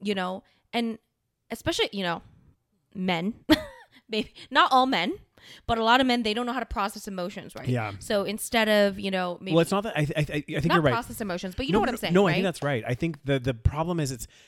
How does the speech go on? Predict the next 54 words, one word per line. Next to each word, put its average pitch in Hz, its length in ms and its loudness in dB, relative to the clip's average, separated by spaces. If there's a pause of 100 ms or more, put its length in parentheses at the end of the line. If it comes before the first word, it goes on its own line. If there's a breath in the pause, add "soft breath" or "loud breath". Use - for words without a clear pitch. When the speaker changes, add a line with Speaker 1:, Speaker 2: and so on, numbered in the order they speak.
(120 soft breath)
Speaker 2:
that 135 100 -2
they've 139 160 0
never 131 280 -2
been 123 240 0
taught - 520 -14 (140)
to - 100 -8
process 113 340 -4
Speaker 1:
Mm-hmm. 113 200 -4
Speaker 2:
their 254 80 2
Speaker 1:
Or 285 80 4
they 294 100 0
Speaker 2:
emotions. 277 200 -2
Speaker 1:
don't 214 60 -12
like, 214 340 -4
they 208 140 -4
don't 233 140 -6
like 208 160 -8
to 220 60 -12
feel 202 440 -6
that 185 280 -6
Speaker 2:
Mm-hmm. - 80 -6
Speaker 1:
sadness. 170 480 -2
They 185 100 -10
don't, 190 180 -8 (500 soft breath)
Speaker 2:
Well, 160 120 6
Speaker 1:
you 202 60 4
know, 202 80 -2
Speaker 2:
I 147 60 4
Speaker 1:
they 240 60 4
don't 277 120 0
know 269 80 0
how 233 80 -12
to 220 40 -16
handle 214 480 -8
that 170 200 -10
sadness - 400 -16
Speaker 2:
And 151 100 2
it, 165 60 0
Speaker 1:
sometimes. - 240 -12
Speaker 2:
and 147 120 2
I 139 100 2
think 160 260 -4
the 131 100 -2
big 120 280 -2
par-, 131 200 -4
problem, 123 380 0
the 123 80 2
big 123 160 2
problem 120 280 0
with 131 100 2
that 143 100 2
is 131 100 0
because, 123 360 0 (280 loud breath)
again, 127 400 0